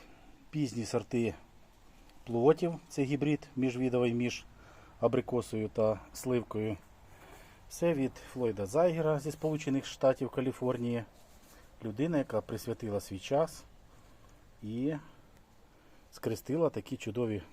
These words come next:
плоди, як абрикосу і сливку. Значить, на сьогоднішній день,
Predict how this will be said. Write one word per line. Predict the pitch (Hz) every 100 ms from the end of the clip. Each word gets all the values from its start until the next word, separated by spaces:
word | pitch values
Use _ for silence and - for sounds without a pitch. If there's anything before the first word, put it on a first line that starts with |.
| -
плоди, | - 101 123
як | 139 101 - - - - -
абрикосу | - 95 101 127 - 120 -
і | 113
сливку. | - 104 90 - - - - - -
Значить, | 117 113 113
на | 127
сьогоднішній | 151 196 185 - 151
день, | 123 113